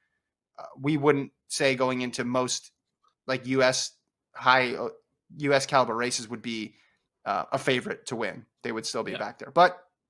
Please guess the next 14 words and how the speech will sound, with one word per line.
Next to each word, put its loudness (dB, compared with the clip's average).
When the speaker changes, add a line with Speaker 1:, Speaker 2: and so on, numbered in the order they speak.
Speaker 1:
he's -12
in -6
co-, -2
he's -6
in -4
high 4
school -6
still. -16
Speaker 2:
Oh, 10
look, 10
it's 2
one 6
last 4
thing. 2